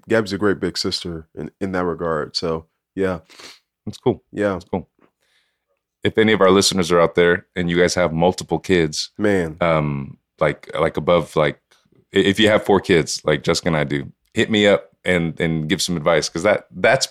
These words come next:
Speaker 2: that was the
Speaker 1: Okay,
Speaker 2: hard part.
Speaker 1: got you.
Speaker 2: It's like, you got, like, you know, we got our six-year-old, uh, twins, Sarai and Eden, but then you have your, your one-year-old too, and then your three-year-old. And yeah, there were multiple rides where only Sarai and Eden could ride, like, because of the
Speaker 1: Right,
Speaker 2: height level,
Speaker 1: right.
Speaker 2: you know?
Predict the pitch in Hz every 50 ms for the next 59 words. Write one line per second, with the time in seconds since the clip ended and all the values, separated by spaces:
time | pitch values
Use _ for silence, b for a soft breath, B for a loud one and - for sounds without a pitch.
0 | _ - 92 113 127 127 - 110 110 120 - 98 110 98 90 - 113 117 120 120
1 | - 113 98 87 - _ _ - 87 - 95 87 87 85 - _ _ _ _ b
2 | b b b b b b b b b 101 104 101 107 95 - 90 87 82 82 -
3 | - - _ _ _ _ _ _ - 104 85 82 87 87 87 90 87 85 82 -
4 | - 101 - - - 90 87 85 82 73 - - _ _ _ - - 85 80 78
5 | 76 - - 95 87 80 78 78 - - - - - - 90 87 85 82 82 82
6 | 80 80 76 80 80 - 92 87 90 87 92 90 85 80 82 85 76 53 58 73
7 | 80 80 87 90 98 95 85 80 78 76 76 - - - 82 82 82 90 90 92
8 | 87 - - 95 101 101 95 87 82 80 80 80 82 87 87 85 82 92 107 104
9 | 95 95 104 117 - - - 90 78 76 76 73 - - - 78 76 69 80 90
10 | 90 85 - - 78 78 82 85 85 82 78 80 80 _ _ - - 110 92 82
11 | 73 71 - - _ _ _ - 78 76 76 - - _ _ _ _ _ _ _
12 | _ _ _ - 92 - 107 98 101 120 160 190 165 98 - - 82 82 73 -
13 | 117 139 175 190 131 - 90 90 90 90 90